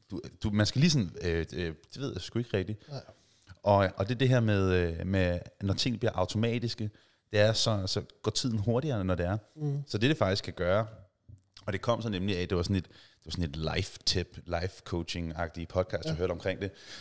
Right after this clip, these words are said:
Speaker 1: det var, at hvis man gerne ville føle, man fik mere ud af sin tid, så var det at bryde rutinerne.
Speaker 2: Ah, okay.
Speaker 1: Så var det at gøre ting, der adskilte det.
Speaker 2: Ja.
Speaker 1: Og det var blandt andet sådan noget som en lille bitte ting, som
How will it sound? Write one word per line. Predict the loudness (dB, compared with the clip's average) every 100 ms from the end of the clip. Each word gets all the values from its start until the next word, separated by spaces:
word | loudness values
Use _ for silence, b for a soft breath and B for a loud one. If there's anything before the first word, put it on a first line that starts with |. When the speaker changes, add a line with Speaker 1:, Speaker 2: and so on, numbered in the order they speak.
| -4
Speaker 1:
det | 0
var, | 2 2
at | 0 -2
hvis | -2 -2
man | 0
gerne | 0 0
ville | 0 0 -2 -4 -8
føle, | -2 0
man | 2 -2
fik | -4 -8 -8
mere | -8 -2 -2 -2
ud | -4
af | -2
sin | -2 -2
tid, | -2 -2
så | 0
var | 0
det | 0
at | -2
bryde | 0 -2
rutinerne. | -2 -2 -2 0 -2 -8 -10
Speaker 2:
Ah, | -8 -8 -8
okay. | -4
Speaker 1:
Så | 6
var | 8
det | 8
at | 2 2
gøre | 4 4
ting, | 2 -2
der | -2
adskilte | -2 -2 -2 -6 -8
det. | -8 -10 B B B
Speaker 2:
Ja. | -10 -4
Speaker 1:
Og | 4
det | 6
var |
blandt | 6 4
andet | 2 0
sådan | 0
noget | 0
som | 2 2 0 0
en | 0
lille | 0 0
bitte | 0 0
ting, | 2 2 0 -2
som | -2 2 2 2